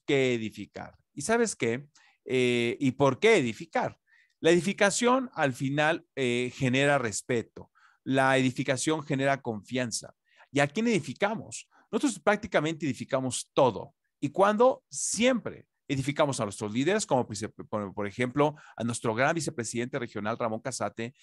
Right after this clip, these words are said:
con una carrera de doce años que, eh, eh, an-, inició, eh, saliendo de Cuba, llegó a España y después de unos años, eh, eh, estando desarrollando su carrera de ingeniería, él le notifican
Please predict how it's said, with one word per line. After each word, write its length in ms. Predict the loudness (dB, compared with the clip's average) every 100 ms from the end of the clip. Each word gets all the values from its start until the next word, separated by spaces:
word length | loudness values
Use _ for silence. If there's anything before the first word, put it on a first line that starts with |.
| _
con 120 | -2
una 160 | 0 0
carrera 320 | 0 2 2
de 80 | 2
doce 360 | -2 -4 -2 -2
años 340 | -2 -6 -10 _ -2
que, 200 | -2 0
eh, 140 | -2 -2
eh, 140 | -2
an-, 140 | 0 0
inició, 580 | 0 0 2 4 2 0 _ -6
eh, 180 | -4
saliendo 400 | -2 -2 -2 0
de 160 | -2 -2
Cuba, 240 | -2 -2
llegó 180 | 0 -2
a 40 | -4
España 380 | -2 0 0
y 40 | -2
después 240 | -4 -6
de 60 | -4
unos 160 | -2
años, 340 | -2 -2 -4 -8 _ -10
eh, 340 | -4 -2 -2 -2
eh, 180 | -6 -6
estando 560 | -6 -2 0 2 2
desarrollando 460 | 2 -2 -2 -2 -2
su 180 | -6 -6
carrera 260 | -2 0
de 60 | -2
ingeniería, 680 | -6 -8 -6 -2 0 -2 -4 _ _ _ _ _ _ _ -6
él 180 | -2 2
le 60 |
notifican 640 | 0 -2 -6 -4 0 0